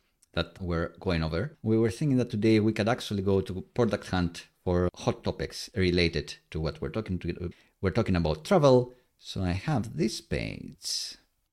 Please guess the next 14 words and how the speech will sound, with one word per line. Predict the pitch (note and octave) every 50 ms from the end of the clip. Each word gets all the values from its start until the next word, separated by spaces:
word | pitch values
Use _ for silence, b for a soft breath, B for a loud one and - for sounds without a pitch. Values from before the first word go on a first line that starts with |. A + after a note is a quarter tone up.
| _ _ _ _
here, | _ - - - A#2 D2+ - - - _ _ _ _ _ _ _ _ _ _ _ -
the | F2+ F#2
best | F2+ F2 C#3 C#3+ - - B2
in | A2+
travel | G#2+ - F#2 F#2 F2+ E2+ E2 E2 D#2+ - - -
in | - E2+ -
twenty | - F2 F2 F2+ F2
twenty-three. | - - E2+ E2 D#2 - - C#2 - - -
Product | - E3 F#3 E3 D#3+ - -
Hunt | C#3 C3 C3 B2+ B2+ - - B B B B B
is | A#2 G2+ G2+
a, | G#2 G#2 G2+ - -
a | G#2 -
place | - G#2+ G#2 G#2 G#2 G2+ - -